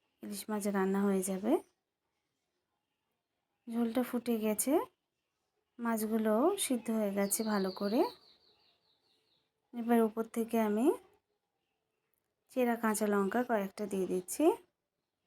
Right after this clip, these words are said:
আর দেব কাঁচা সর্ষের তেল। উপর থেকে এরকমভাবে ছড়িয়ে দেবো, প্রায় দু চামচের মতন। দিয়ে এটা স্ট্যান্ডিং টাইমে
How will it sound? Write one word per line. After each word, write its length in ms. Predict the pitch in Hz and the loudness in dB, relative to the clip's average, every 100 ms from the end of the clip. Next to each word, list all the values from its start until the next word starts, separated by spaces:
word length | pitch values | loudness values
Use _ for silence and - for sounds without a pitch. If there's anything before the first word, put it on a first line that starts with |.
| _ _ _ _ _ | _ _ _ _ _
আর 120 | 220 214 | -8 -2
দেব 240 | 208 190 190 302 494 _ _ _ _ _ _ _ _ _ | -2 -2 0 0 -2 _ _ _ _ _ _ _ _ _
কাঁচা 320 | - 220 214 | -8 -6 -4
সর্ষের 460 | 214 220 208 - 214 - | -4 -4 -4 -4 -4 -4
তেল। 260 | 202 190 311 403 _ _ _ _ _ | -4 -2 -2 -4 _ _ _ _ _
উপর 240 | 226 220 208 | -10 -8 -8
থেকে 220 | 208 202 226 | -10 -4 -2
এরকমভাবে 640 | 202 196 214 214 202 269 480 | -2 -4 -6 -4 0 0 0
ছড়িয়ে 380 | - 240 202 190 | 0 0 2 0
দেবো, 260 | 185 185 185 - _ _ _ _ _ _ _ | 0 -4 -10 -12 _ _ _ _ _ _ _
প্রায় 140 | 240 233 | -4 0
দু 100 | 220 | 2
চামচের 500 | 202 190 185 185 262 320 | 2 2 2 2 2 2
মতন। 360 | 202 - 175 180 _ _ _ _ _ _ 226 | 0 -2 -10 -10 _ _ _ _ _ _ -8
দিয়ে 220 | 226 226 | -2 0
এটা 180 | 202 254 | 2 0
স্ট্যান্ডিং 440 | 294 233 196 185 185 | 2 4 4 4 2
টাইমে 400 | 185 185 185 214 | 2 2 4 6